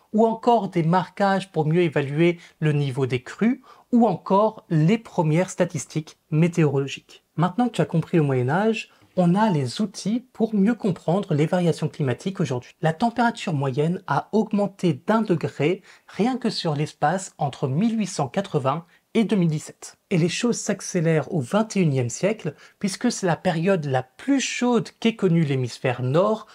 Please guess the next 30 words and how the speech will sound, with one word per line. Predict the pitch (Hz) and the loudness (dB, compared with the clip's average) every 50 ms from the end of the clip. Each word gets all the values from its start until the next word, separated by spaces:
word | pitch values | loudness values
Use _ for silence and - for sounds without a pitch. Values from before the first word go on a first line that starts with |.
| - _ - | -16 _ 0
depuis | 156 180 185 185 - 185 175 | 2 2 2 2 0 2 4
au | 160 147 | 4 4
moins | 143 147 160 185 214 233 233 - _ _ _ - | 4 4 2 4 2 2 0 -4 _ _ _ -2
deux | - 214 | 0 2
mille | 220 196 147 131 | 2 2 0 0
ans. | 127 - - | -4 -4 2
On | 185 170 | 2 4
dépasse | 143 180 180 180 - 185 170 - - - - | 4 4 2 2 2 0 0 -2 -6 -12 -10
chaque | 160 - - - 262 254 254 - | -6 -2 0 2 0 0 2 0
été | 175 - - - 151 151 165 165 - - _ - | 0 0 0 0 2 2 2 0 -4 -12 _ 2
les | 160 175 180 | 2 2 2
records | 165 - - 240 247 247 - 247 233 220 226 | 2 0 2 0 0 2 2 2 2 2 2
de | 151 185 | 0 0
température | 190 - 220 185 165 170 147 135 131 - - - 185 202 196 | 0 0 -2 0 0 0 0 0 -2 -4 -2 2 2 2 2
des | 147 143 135 117 - | 2 -2 -2 0 0
années | 143 135 170 180 | 2 2 0 0
précédentes. | - - 160 - - 147 123 123 - _ - - _ _ _ - | 0 -2 -4 -2 -4 -6 -10 -10 -14 _ -20 -20 _ _ _ 2
Et | 214 214 | 2 4
ainsi, | 202 180 165 - - - 139 - - _ _ _ _ - | 4 2 0 -2 -8 -10 -12 -12 -12 _ _ _ _ -2
quand | - 220 220 220 | 0 0 2 4
on | 226 214 | 2 0
compare | - - - 254 262 233 - 240 233 226 220 208 - | 0 0 0 0 0 2 2 2 2 2 2 2 2
le | 160 151 | 2 2
réchauffement | - - 190 190 - 202 - - - 190 180 180 180 - | 2 2 -2 -2 -2 -4 -4 -2 0 0 0 0 0 0
observé | - 220 214 - - - 214 196 180 165 202 208 | 0 0 0 -2 -4 -2 0 0 0 0 0 -2
sur | 196 - - 151 | -2 -4 -2 -2
les | 147 135 | -2 -2
deux | 127 220 226 | 0 0 0
derniers | 190 226 208 208 202 190 | 2 0 0 0 -2 -4
siècles | 196 - - 202 196 190 165 139 | -4 -4 -2 -2 -2 -2 -4 -6